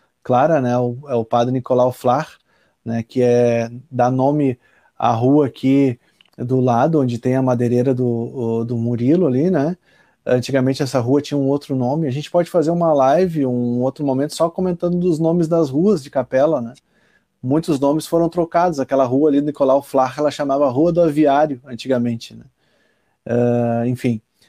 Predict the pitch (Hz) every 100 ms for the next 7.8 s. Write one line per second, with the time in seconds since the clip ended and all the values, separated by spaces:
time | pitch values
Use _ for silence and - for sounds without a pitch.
0 | _ _ - 123 123 120 131 127 127 151
1 | 135 147 143 165 151 147 147 147 147 143
2 | 143 - 147 143 160 - 151 175 170 165
3 | 135 131 127 135 - 165 - 139 143 170
4 | 160 156 156 160 151 139 131 139 143 123
5 | 117 117 - _ - 139 180 180 262 -
6 | 175 208 190 131 156 147 131 127 147 -
7 | 139 147 - 143 - 131 127